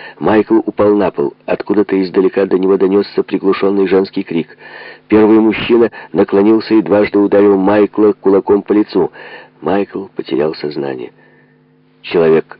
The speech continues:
выпрямился и обвел взглядом притихший бар.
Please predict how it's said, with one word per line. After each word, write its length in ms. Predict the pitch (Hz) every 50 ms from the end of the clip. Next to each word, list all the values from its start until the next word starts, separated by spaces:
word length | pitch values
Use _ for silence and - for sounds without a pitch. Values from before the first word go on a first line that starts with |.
| _ _
выпрямился 720 | - 80 82 101 104 - 95 98 101 101 98 92 - - 80
и 220 | - - _ - 92
обвел 500 | 82 78 - - - - 82 92 92 87
взглядом 520 | 71 - - - 76 82 87 82 85 82
притихший 500 | - 76 69 - - 73 - - - 73
бар. 260 | 67 67 65 60 -